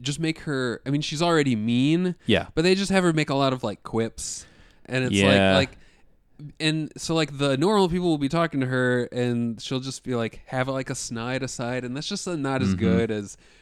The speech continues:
Speaker 1: her being like, well, and then it builds up to her, you know, just, like, full on almost killing a bunch
Speaker 2: The
Speaker 1: of people with
Speaker 2: finale is
Speaker 1: rules.
Speaker 2: tremendous.
Speaker 1: Yeah.
Speaker 2: That's, that's what, what I will say for the, for Addams Family Values versus regular Addams Family is that
Speaker 1: Mm-hmm.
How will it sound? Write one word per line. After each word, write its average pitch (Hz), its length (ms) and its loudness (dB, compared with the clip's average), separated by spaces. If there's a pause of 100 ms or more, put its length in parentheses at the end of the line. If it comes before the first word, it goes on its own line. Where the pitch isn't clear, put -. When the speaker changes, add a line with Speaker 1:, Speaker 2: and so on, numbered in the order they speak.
(120)
Speaker 1:
her 120 280 0
being 113 340 -2
like, 104 320 -10 (580)
well, 160 160 2
and 165 180 0
then 160 260 2
it 156 180 0
builds 180 300 4
up 160 160 0
to 135 120 -4
her, 117 520 0 (240)
you 135 100 0
know, 107 360 -2 (240)
just, - 180 -6
like, 156 160 4
full 135 240 0
on 135 140 6
almost 123 420 -2
killing 123 340 0
a 120 40 -2
bunch 131 120 -2
Speaker 2:
The 143 60 12
Speaker 1:
of 135 60 4
people - 140 2
with 156 80 12
Speaker 2:
finale 208 380 12
is 156 140 12
Speaker 1:
rules. 107 360 2
Speaker 2:
tremendous. 117 600 8
Speaker 1:
Yeah. 127 160 4
Speaker 2:
That's, 151 160 12
that's 170 340 10
what, 180 380 6
what 143 140 10
I 147 40 10
will 143 140 8
say 143 180 4
for 143 140 -2
the, 120 180 4 (220)
for 110 440 2 (160)
Addams 113 340 0
Family 107 280 -2
Values 92 460 -2
versus 90 340 -10
regular 87 320 -4
Addams 87 280 -2
Family 87 360 -2
is 120 120 0
that 123 160 4
Speaker 1:
Mm-hmm. 120 80 -2